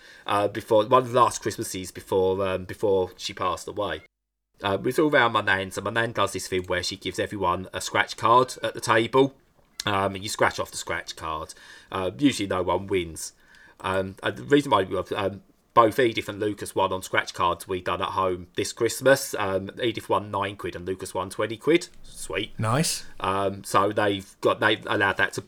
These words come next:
Speaker 1: get themselves, like, an extra toy and stuff when the shops reopen. But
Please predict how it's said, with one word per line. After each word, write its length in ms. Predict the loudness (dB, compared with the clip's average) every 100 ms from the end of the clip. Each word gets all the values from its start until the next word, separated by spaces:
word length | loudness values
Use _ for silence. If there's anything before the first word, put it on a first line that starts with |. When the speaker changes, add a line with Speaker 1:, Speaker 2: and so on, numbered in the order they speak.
| -2
Speaker 1:
get 120 | -2
themselves, 420 | -2 -2 -2 0
like, 160 | -2 -2
an 60 |
extra 240 | -6 -8 -8
toy 320 | -2 0 0
and 120 | -2
stuff 460 | -2 0 0 -4 -4
when 180 | -2 -2
the 60 | -2
shops 340 | -2 -2 -6
reopen. 500 | -6 -6 -10 -14 -18 -18 -20 -20 -20 -20 _ _
But 260 | 0 0